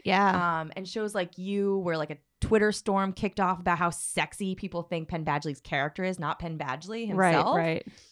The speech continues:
Speaker 2: And he's a person who literally stalks and
Speaker 1: Yeah.
Speaker 2: kills women. And I just found myself being like,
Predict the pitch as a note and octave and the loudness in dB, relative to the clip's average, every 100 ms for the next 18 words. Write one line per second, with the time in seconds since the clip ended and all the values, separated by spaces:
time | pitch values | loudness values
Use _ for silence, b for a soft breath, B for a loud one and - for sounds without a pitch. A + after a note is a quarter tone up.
0 | _ A3 A3+ A#3+ A3+ - G3+ G3+ G3+ F#3 | _ 0 2 2 0 0 -2 0 -2 0
1 | E3 F3 F3 - - C3 C3 - - D#3+ | 2 2 -2 -4 -4 -2 -4 -8 -10 -2
2 | F3+ B3 D#3+ C#3+ D3+ D3 C#3 C#3+ F#3 B3 | 2 2 2 -2 -6 -6 -4 -4 -4 -8
3 | B3+ _ _ _ G3+ G#3 G3+ G3+ A#3+ - | -12 _ _ _ -6 -2 -2 -2 -6 -8
4 | _ - A3 F#3 G#3 A#3+ A#3+ A#3 A3 A3 | _ -8 -2 -2 -2 -4 -2 0 0 -2
5 | _ G#3 G3 F#3+ F3 E3 D#3 | _ -8 -8 -6 -4 -4 -6